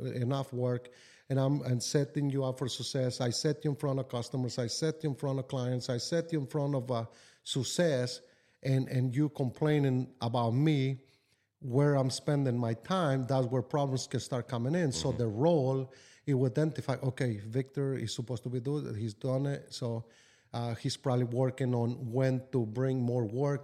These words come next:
Speaker 1: so it can continue smooth, so we don't got gaps." So, so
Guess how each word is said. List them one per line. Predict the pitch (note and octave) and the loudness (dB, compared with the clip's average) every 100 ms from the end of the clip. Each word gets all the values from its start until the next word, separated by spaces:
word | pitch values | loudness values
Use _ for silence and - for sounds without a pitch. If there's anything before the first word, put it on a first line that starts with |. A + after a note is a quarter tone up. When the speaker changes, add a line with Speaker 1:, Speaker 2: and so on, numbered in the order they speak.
| - | -8
Speaker 1:
so | - B2+ | -2 -2
it | B2 B2 | -2 -4
can | B2+ A2+ | -4 -6
continue | - A2 - C#3+ B2+ A2+ A#2 | -4 -6 -4 -2 -2 -2 -4
smooth, | - D3+ E3 B2+ B2 | -6 -4 -2 -2 -4
so | C#3 A#2+ A#2 | -4 -4 -2
we | C3 | -2
don't | B2+ A#2+ | -2 -2
got | A#2 G2 | -6 -4
gaps." | E3 D#3+ B2 - - - - - _ | -2 -2 -2 -8 -12 -16 -20 -20 _
So, | - C#3+ B2+ - - | -2 0 0 -6 -10
so | - C3+ | -2 -2